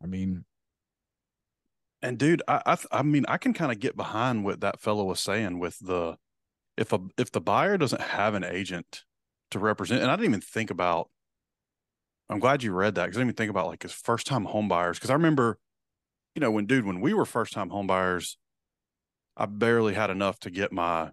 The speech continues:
Speaker 2: like, down payment, my escrow, uh, or not escrow, my earnest money,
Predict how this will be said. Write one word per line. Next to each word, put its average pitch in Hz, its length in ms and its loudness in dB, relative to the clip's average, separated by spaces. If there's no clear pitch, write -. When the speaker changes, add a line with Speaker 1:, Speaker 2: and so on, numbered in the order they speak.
Speaker 2:
like, 90 220 -4
down 117 300 2
payment, 107 420 0
my 87 460 0
escrow, 107 760 0
uh, 87 300 0
or - 300 -2
not 120 280 0
escrow, 98 340 -6
my 92 160 -2
earnest 120 320 2
money, 110 420 0